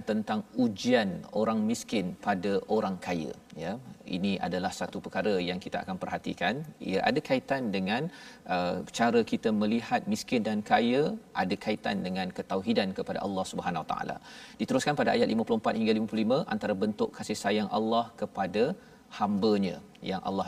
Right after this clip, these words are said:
akan nyatakan salah satu perkara bagaimana menyikapi dalam hidup kita kepada orang-orang yang, yang mempunyai iman, ya. Dan seterusnya pada ayat lima puluh enam, mencegah debat antara Nabi dengan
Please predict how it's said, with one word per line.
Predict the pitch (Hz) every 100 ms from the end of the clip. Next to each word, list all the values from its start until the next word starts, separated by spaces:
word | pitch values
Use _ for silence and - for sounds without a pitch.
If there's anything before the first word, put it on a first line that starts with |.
| 85
akan | 92 92 - - -
nyatakan | - - 196 - 240 175 175 -
salah | 180 -
satu | - -
perkara | - 95 95 107 107 - 90
bagaimana | 85 92 220 240 190 196
menyikapi | 202 208 - 226 - 254 254 208 196
dalam | 190 104 -
hidup | - 139 -
kita | 117 - 170 - - - -
kepada | - 104 104 113 - 104
orang-orang | 101 104 104 107 95 95
yang, | 123 180 - - - 101
yang | 98 95 92 98 - - - - - - - - - 220
mempunyai | 208 208 - 262 262 247 196 -
iman, | 254 202 - - - 95
ya. | 131 -
Dan | -
seterusnya | - 240 143 -
pada | -
ayat | 233 -
lima | - -
puluh | - -
enam, | 95 120 196 - - - - - -
mencegah | 226 - 135 165 - 87 247
debat | 233 147 - 226
antara | 226 220 214 220
Nabi | 214 247 262 262 269 -
dengan | 208 220